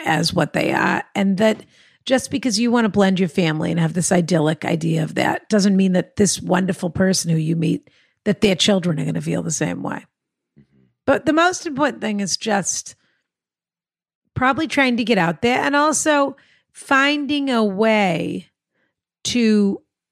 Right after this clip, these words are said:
Speaker 1: maybe you need to be on two kinds of apps at the moment, not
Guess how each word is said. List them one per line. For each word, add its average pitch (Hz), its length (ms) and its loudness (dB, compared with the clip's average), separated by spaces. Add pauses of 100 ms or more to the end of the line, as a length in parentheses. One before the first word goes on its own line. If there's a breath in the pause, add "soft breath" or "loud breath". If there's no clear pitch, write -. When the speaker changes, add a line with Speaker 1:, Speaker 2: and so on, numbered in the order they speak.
(260)
Speaker 1:
maybe 302 320 4
you 370 140 2
need 320 200 0
to 233 60 -8
be 247 180 -2
on 202 240 -2
two 269 260 -2
kinds 220 540 -2
of 165 100 -8
apps - 500 -4
at - 100 -20
the - 80 -8
moment, 139 340 -2
not 247 260 0